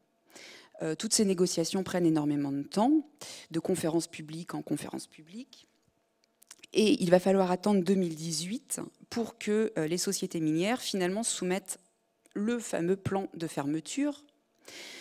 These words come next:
baptisé Legado da Serra, c'est-à-dire l'héritage de la Serra, qui va être donc présenté en audience publique, qui va être discuté devant l'ensemble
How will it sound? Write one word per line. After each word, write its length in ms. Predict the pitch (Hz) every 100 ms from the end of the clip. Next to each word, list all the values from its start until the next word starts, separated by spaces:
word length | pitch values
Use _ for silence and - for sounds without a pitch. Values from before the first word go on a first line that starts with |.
| - - - _ _ _ _ -
baptisé 480 | 185 202 - 202
Legado 400 | 214 190 190 196
da 140 | 202 165
Serra, 420 | - 196 220 247
c'est-à-dire 640 | 240 - 170 175 196 170
l'héritage 720 | 180 233 226 214 202 185 175
de 100 | 160
la 140 | 147 135
Serra, 420 | - 165 196 294
qui 180 | 302 190
va 100 | 160
être 100 | 156
donc 160 | 156
présenté 600 | - - 156 147 143 254
en 120 | 233 165
audience 320 | 151 151 -
publique, 420 | - 151 202 294
qui 160 | - 147
va 80 |
être 140 | 131 -
discuté 520 | 156 - 165 - 254
devant 480 | 214 175 233 247 -
l'ensemble 1040 | - 196 196 202 - 202 214 180 160 151